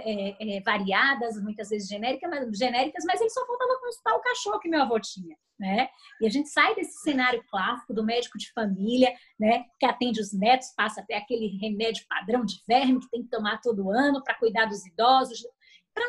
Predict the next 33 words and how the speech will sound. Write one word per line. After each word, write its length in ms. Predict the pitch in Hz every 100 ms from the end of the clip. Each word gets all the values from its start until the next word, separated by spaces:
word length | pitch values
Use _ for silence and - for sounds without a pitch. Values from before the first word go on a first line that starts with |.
| 494
um 80 | 392
novo 340 | 277 294 311
cenário, 540 | 269 - 190 170 170 180
né? 220 | 240 285
A 120 | 233 233
própria 300 | 262 294 311
especialização 1160 | - - 339 359 - 269 254 240 - - 285
da 120 | 285
medicina 520 | 262 226 - 262 277 262
é 60 |
um 80 | 254
fenômeno 360 | 247 226 220 202
marcante, 500 | 180 - 302 349 - - - -
né? 220 | 226 302
E, 200 | 392 508 -
consequentemente, 840 | 285 285 311 302 302 311 320 339
hoje 180 | 330 415
a 60 |
informatização, 1400 | 403 - _ 339 392 403 381 320 311 277 269 - 202 175 170 _ _ -
né? 180 | 247 262
A 100 | 269
inserção 540 | 302 302 285 - 392
de 100 | 440
ferramentas 580 | - 294 254 254 269 240
eletrônicas 720 | 220 180 - 226 277 302 330 330 - _ _
para 420 | 277 254 277 302 -
que 60 | 285
a 60 |
medicina, 760 | 269 269 - 254 233 240 254 262 _ -
é, 180 | 214 208
possa 320 | 226 226 233
ser 180 | - 240
prestada. 580 | 247 254 151 135 -